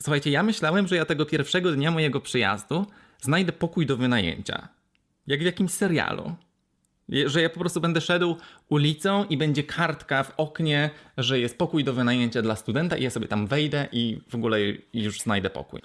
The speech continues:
A wiecie, jak to wyglądało w praktyce? Mój lot był rano. Poleciałem z Warszawy do Liverpoolu, em,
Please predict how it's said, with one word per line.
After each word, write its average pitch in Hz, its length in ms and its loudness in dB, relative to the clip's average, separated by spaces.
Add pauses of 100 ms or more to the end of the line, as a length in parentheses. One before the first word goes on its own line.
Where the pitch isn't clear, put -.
(540)
A 131 80 0
wiecie, 151 240 0
jak 160 120 0
to 180 80 0
wyglądało 151 420 2
w - 60 -8
praktyce? 160 540 0 (1000)
Mój 165 240 4
lot 139 460 0 (720)
był 113 640 0
rano. 87 360 -2 (260)
Poleciałem 127 540 2
z 110 40 -2
Warszawy 120 560 0
do 107 100 0
Liverpoolu, 104 680 0 (280)
em, 104 420 -2